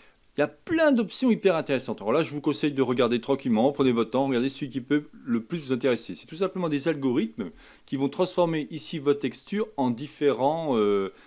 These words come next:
différentes formes. Vous voyez, par exemple si je prends Voronoi F trois, j'aurai quelque chose comme ça. Si je prends du Original Perlin, j'aurai quelque chose comme ça.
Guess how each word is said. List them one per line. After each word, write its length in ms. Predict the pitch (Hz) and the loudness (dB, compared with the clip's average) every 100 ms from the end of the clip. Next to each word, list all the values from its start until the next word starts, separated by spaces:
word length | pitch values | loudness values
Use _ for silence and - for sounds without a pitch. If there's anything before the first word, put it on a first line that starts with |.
| _ | _
différentes 380 | - 151 139 123 | -2 2 2 2
formes. 220 | - 104 | 2 0
Vous 60 | 87 | 2
voyez, 180 | 95 110 | -2 -2
par 140 | 104 | -4
exemple 80 | - | -6
si 60 | - | -6
je 40 | |
prends 120 | 110 | -6
Voronoi 400 | 101 117 120 117 110 | -2 0 2 2 0
F 140 | 113 107 | -4 -6
trois, 400 | - 123 143 - - | 0 2 2 0 -16
j'aurai 240 | - 117 113 | -6 -2 0
quelque 160 | 117 | -2
chose 180 | - 135 | -2 -2
comme 220 | - 127 | 0 -2
ça. 240 | - 95 - _ _ - | -2 -8 -8 _ _ -18
Si 140 | - | -14
je 80 | - | -14
prends 260 | - 135 | 0 0
du 320 | 127 123 127 131 - | 2 0 -2 -2 -2
Original 500 | 131 131 135 127 117 | 0 0 0 0 0
Perlin, 480 | 117 110 127 151 - | -2 0 0 -2 -4
j'aurai 220 | 110 120 | -4 -4
quelque 160 | 117 113 | -6 -6
chose 200 | 143 - | -8 -4
comme 160 | 127 | -4
ça. 180 | 120 - | -4 -10